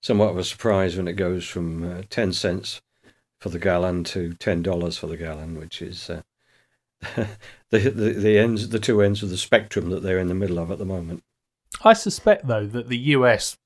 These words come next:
Speaker 2: gets very little, if any, oil and gas from Russia, really, does it? I mean, given the huge reserves it has of its own, does it actually even need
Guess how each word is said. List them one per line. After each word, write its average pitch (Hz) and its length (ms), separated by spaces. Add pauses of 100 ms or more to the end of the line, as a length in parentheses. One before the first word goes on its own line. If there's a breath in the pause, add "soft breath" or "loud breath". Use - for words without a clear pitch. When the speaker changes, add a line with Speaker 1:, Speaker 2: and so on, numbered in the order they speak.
(100)
Speaker 2:
gets 135 260
very 120 400
little, 117 320
if 127 160
any, 123 360 (120)
oil 107 240
and 101 180
gas 98 300
from 107 340 (140)
Russia, 110 320
really, 113 320
does - 160
it? 185 80
I 127 40
mean, 139 140
given 139 320
the 120 80
huge 120 460
reserves 117 500
it 131 100
has 127 240
of 107 120
its - 160
own, 117 180
does 123 180
it 143 60
actually 131 380
even 127 340
need 139 300